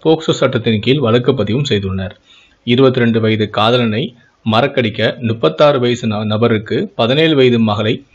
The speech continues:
திருமணம் செய்து வைக்க துணிந்த தந்தை, நடந்ததை அம்பலப்படுத்திய சிறுமி என இந்த சம்பவம் கன்னியாகுமரியிலேயே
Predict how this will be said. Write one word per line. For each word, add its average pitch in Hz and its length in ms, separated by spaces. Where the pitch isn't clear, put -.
திருமணம் 151 360
செய்து 120 300
வைக்க 110 300
துணிந்த 120 400
தந்தை, 101 500
நடந்ததை 123 680
அம்பலப்படுத்திய 117 680
சிறுமி 123 420
என 107 340
இந்த 123 240
சம்பவம் 139 580
கன்னியாகுமரியிலேயே 123 1000